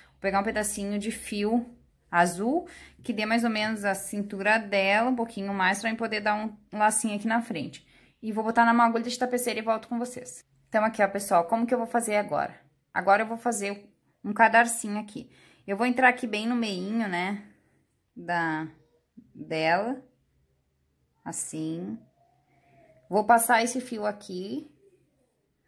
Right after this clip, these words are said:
ó, pelos pontos baixos lá, pelos primeiros pontos, tá? E agora eu vou fazendo assim, ó. Eu vou circular toda a cintura dela fazendo isso aqui, ó.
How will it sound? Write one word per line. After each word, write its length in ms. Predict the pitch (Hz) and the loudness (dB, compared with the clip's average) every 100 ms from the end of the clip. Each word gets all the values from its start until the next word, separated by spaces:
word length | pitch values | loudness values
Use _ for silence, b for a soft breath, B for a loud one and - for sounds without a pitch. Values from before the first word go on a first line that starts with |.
| _ _ _ _ | _ _ _ _
ó, 280 | 170 160 147 - _ _ | 2 2 0 -10 _ _
pelos 240 | 208 202 226 | -2 -2 0
pontos 340 | 220 220 220 | 0 0 2
baixos 520 | 220 214 208 - 220 | 6 6 6 -2 -6
lá, 200 | 196 151 | 2 2
pelos 220 | 156 196 | 2 -6
primeiros 400 | 190 190 196 254 | -8 -8 -6 -6
pontos, 380 | 262 175 160 156 | -6 -8 -8 -10
tá? 260 | - 165 160 b b b | -6 -6 -8 b b b
E 60 | 208 | 0
agora 260 | 214 254 | 4 4
eu 40 | 277 | 4
vou 80 | 285 | 0
fazendo 280 | 294 277 | 0 2
assim, 320 | 311 - 233 185 | 0 0 -2 -2
ó. 180 | 147 147 _ _ _ _ _ _ _ _ _ _ _ _ _ _ _ | -4 -6 _ _ _ _ _ _ _ _ _ _ _ _ _ _ _
Eu 80 | 190 | -4
vou 100 | 233 | -4
circular 520 | 233 262 262 240 233 | -2 -4 2 6 6
toda 260 | 240 262 370 | 4 -2 -2
a 40 | |
cintura 380 | 370 277 269 247 | -4 -4 -2 -2
dela 200 | 226 226 | 2 0
fazendo 300 | 247 233 233 | 0 -2 -2
isso 140 | 233 | -4
aqui, 240 | 277 - - | -10 -8 -8
ó. 140 | - | -8